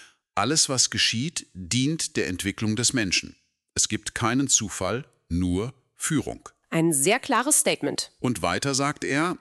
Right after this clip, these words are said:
Speaker 1: was das Ganze noch etwas zuspitzt: "Gott führt niemals falsch, der Mensch sieht nur nicht weit genug."
Speaker 2: Der Mensch sieht nur nicht weit genug. Das sitzt.
Speaker 1: Wenn wir das mit dem großen Ganzen verbinden,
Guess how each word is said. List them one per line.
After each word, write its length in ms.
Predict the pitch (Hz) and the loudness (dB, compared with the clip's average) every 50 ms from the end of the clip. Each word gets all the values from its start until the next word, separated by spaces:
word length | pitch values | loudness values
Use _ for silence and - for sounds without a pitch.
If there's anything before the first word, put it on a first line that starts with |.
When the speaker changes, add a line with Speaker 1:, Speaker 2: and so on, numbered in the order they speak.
| _ - | _ -12
Speaker 1:
was 240 | - 82 92 95 - | -6 -4 0 0 0
das 220 | - 87 - - | 0 0 -2 0
Ganze 320 | - 95 95 95 - - 92 | 0 -2 0 0 0 0 0
noch 240 | 87 76 76 - - _ | -2 -4 -6 -8 -12 _
etwas 380 | - 90 - - 80 80 - - | -8 -8 -6 -2 0 0 2 2
zuspitzt: 720 | - 160 185 - - - - 113 - - - - - - _ _ _ _ _ _ _ _ | 0 0 0 -4 -4 0 -2 0 2 2 0 0 -2 -8 _ _ _ _ _ _ _ _
"Gott 220 | - 120 139 - - | -2 -2 -2 0 -2
führt 380 | - - - 139 117 - - | -2 0 0 0 0 0 0
niemals 440 | 107 110 113 120 143 143 147 - - | 0 2 2 2 2 2 2 0 0
falsch, 600 | - - 117 92 76 73 71 - - - - - _ _ _ _ _ | 0 -2 -4 -2 -2 -2 -2 -2 -2 -4 -4 -10 _ _ _ _ _
der 140 | 82 78 80 | -2 0 2
Mensch 440 | 82 87 90 110 127 - - - - | 2 2 2 2 0 -2 -2 -2 -2
sieht 320 | - - 98 104 - - 110 | 0 0 0 0 -2 -2 0
nur 160 | 107 107 110 | 0 2 2
nicht 260 | 123 135 - - - | 2 0 -2 -2 -2
weit 280 | 90 80 78 - - - | -2 -2 -2 -4 -4 -4
genug." 420 | 98 90 85 67 62 - - - _ _ _ | -2 -2 -2 -4 -6 -10 -16 -20 _ _ _
Speaker 2:
Der 100 | - 202 | 2 4
Mensch 220 | 190 214 269 285 - | 4 4 4 4 4
sieht 240 | - 226 208 - | 2 2 2 0
nur 120 | 214 220 226 | 2 2 2
nicht 200 | 226 226 - - | 2 -2 -2 -2
weit 200 | 156 - - - | -4 -4 -2 -2
genug. 380 | - 147 131 - - - - - _ _ _ _ | -4 -4 -4 -6 -8 -10 -16 -16 _ _ _ _
Das 200 | _ 180 165 - | _ 0 2 2
sitzt. 400 | - 151 - - - - - - _ _ _ | 0 -2 0 0 0 0 0 -8 _ _ _
Speaker 1:
Wenn 120 | _ 123 135 | _ 0 2
wir 60 | 139 | 2
das 180 | 147 156 - 160 | 4 2 2 2
mit 100 | 147 123 | 2 0
dem 120 | 135 123 | 0 0
großen 380 | 123 143 143 - - 147 120 98 | 2 2 4 4 4 2 2 0
Ganzen 380 | 113 123 165 - - - 127 | 0 2 2 2 2 2 0
verbinden, 680 | - - 110 90 73 98 90 92 104 - 104 110 107 | 0 0 -2 0 0 0 0 0 0 2 0 0 0